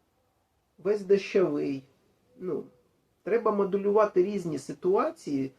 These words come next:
і ризики, враховувати оці ризики. Чим більше ви врахуєте ризики, тим більш з меншими ризиками відбудуться ваше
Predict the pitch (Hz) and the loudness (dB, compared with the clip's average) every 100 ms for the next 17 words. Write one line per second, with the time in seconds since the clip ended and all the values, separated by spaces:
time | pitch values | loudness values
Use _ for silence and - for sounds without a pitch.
0 | _ _ _ _ _ - 196 202 185 - | _ _ _ _ _ -12 -4 2 2 0
1 | - _ 180 196 254 170 147 - 131 131 | -6 _ -2 2 2 2 -4 -4 -6 -6
2 | - 143 180 - 285 240 208 - 165 - | -10 -2 -2 0 0 2 2 2 -2 0
3 | 175 - 214 202 180 135 - 135 - 208 | -4 0 2 2 2 -2 -10 -10 -6 -2
4 | - - 226 226 226 226 254 233 220 214 | -2 -2 -2 0 0 0 -2 0 4 4
5 | 233 254 180 - 143 - _ _ _ _ | 2 -2 -4 -4 -6 -8 _ _ _ _
6 | _ 202 185 143 143 214 247 - - - | _ 2 2 -2 -6 -2 0 -2 -10 -14
7 | _ - 175 220 214 202 180 175 180 180 | _ -10 2 6 6 4 2 6 6 8
8 | 185 151 135 151 147 143 131 127 190 170 | 8 6 0 0 2 0 -2 -4 -2 -2
9 | 151 165 147 - 147 151 160 143 - 143 | 0 -2 -2 -4 -4 0 0 0 -2 -8
10 | 139 | -8